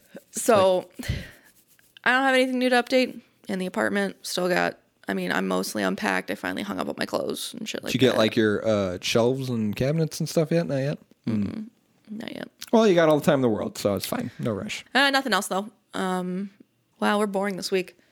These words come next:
Speaker 2: It's okay. Well, there's some stuff we talked about.
Speaker 1: Yeah, that's true. Like Marky Mark. All right, let's get into it then.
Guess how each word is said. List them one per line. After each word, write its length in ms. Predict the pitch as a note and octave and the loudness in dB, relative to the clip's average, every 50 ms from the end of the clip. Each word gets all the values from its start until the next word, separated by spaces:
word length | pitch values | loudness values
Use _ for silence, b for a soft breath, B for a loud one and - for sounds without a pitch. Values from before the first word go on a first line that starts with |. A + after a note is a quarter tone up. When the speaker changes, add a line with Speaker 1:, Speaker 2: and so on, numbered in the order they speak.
| b b b b b b b b b b | b b b b b b b b b b
Speaker 2:
It's 160 | F3+ F#3+ G3 - | 0 0 2 2
okay. 320 | F#3+ - - G2 G#2+ D#3 - - | 0 2 2 0 0 0 -2 -2
Well, 120 | D#4 E4+ | 0 2
there's 160 | D#4+ D4 - - | 4 4 4 4
some 140 | - A2+ | 2 -2
stuff 240 | - - - F#2+ - | 0 0 0 -2 -2
we 40 | - | -4
talked 200 | - - G2 F#2+ | -6 -6 -6 -6
about. 160 | - A2 G#2+ C3+ F3+ - _ _ | -6 -8 -10 -10 -10 -14 _ _
Speaker 1:
Yeah, 160 | - C#4+ B3 B3 B3 B3+ | -8 -6 -6 -6 -6 _
that's 100 | B3+ A#3 - | -14 -16 -14
true. 200 | - - G3+ G3+ - | -10 -10 -10 -10 -8
Like 180 | - G3+ G3 - | -10 -10 -8 -8
Marky 200 | F#3+ G3 - B3 | -8 -8 -6 -6
Mark. 220 | C4 B3 - - _ _ _ _ _ _ _ _ _ _ _ _ - - - - | -8 -8 -10 -14 _ _ _ _ _ _ _ _ _ _ _ _ -14 -14 -12 -6
All 160 | - A3+ B3 A#3 | -4 0 0 2
right, 200 | G3 G3 G3+ - | 2 2 2 0
let's 140 | G#3 G#3 - | -4 -6 -2
get 120 | - A3 | -2 0
into 200 | A3 A3 G#3+ G3 | 0 2 2 2
it 100 | F3+ F3+ | 2 2
then. 220 | - F#3 F#3+ G3+ | 2 0 -2 -2